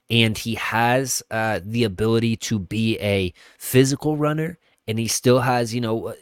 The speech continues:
not a, a super electric speed, but he has good enough speed, uh, in today's N F L. And, uh, I think that, you know, if you wanna go with that move that you feel good about, and, and the Cowboys do this all the time, they get a guy that has,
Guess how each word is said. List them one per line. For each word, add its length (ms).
not 180
a, 220
a 160
super 480
electric 540
speed, 360
but 100
he 120
has 160
good 200
enough 300
speed, 520
uh, 320
in 140
today's 340
N 140
F 180
L. 280
And, 460
uh, 340
I 200
think 380
that, 300
you 200
know, 220
if 200
you 140
wanna 320
go 180
with 220
that 200
move 420
that 120
you 140
feel 320
good 240
about, 340
and, 160
and 300
the 80
Cowboys 500
do 80
this 180
all 140
the 100
time, 300
they 80
get 180
a 40
guy 280
that 200
has, 260